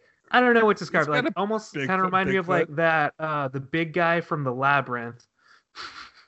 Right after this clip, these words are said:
Speaker 2: Yes. Yeah.
Speaker 1: Just, like, mixed with the tur-, with the, uh, Ninja Turtle Secret of the Ooze monster.
Speaker 2: Yes. Uh, what, uh, shoot, I can't think of what their names are now.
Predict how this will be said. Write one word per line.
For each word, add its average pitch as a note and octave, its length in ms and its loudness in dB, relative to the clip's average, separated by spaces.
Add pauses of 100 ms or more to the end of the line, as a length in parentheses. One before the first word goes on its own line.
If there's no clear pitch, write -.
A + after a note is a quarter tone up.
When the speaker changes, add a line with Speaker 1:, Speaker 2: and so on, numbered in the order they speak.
(220)
Speaker 2:
Yes. D#3 580 -4 (220)
Yeah. B2+ 200 -8
Speaker 1:
Just, E3 140 -6
like, F#3 200 4
mixed F#3+ 420 2
with F#3 180 2
the D#3+ 120 0 (360)
tur-, D#3+ 360 0
with D#3 260 -2
the, E3+ 200 4
uh, D3+ 100 6
Ninja D#3+ 320 0
Turtle D#3+ 320 6
Secret D3+ 340 0
of C#3+ 80 2
the D3 160 2
Ooze D3 240 6
monster. B2+ 640 0 (220)
Speaker 2:
Yes. G#3+ 680 6
Uh, D#3 640 2 (220)
what, C#3 140 -8
uh, A2+ 580 -4 (680)
shoot, - 480 -6
I A2 60 -6
can't C3 180 0
think B2+ 140 2
of A2+ 60 -2
what A#2 120 -2
their A2+ 140 -4
names A2+ 300 -2
are A2+ 120 0
now. A2+ 240 -2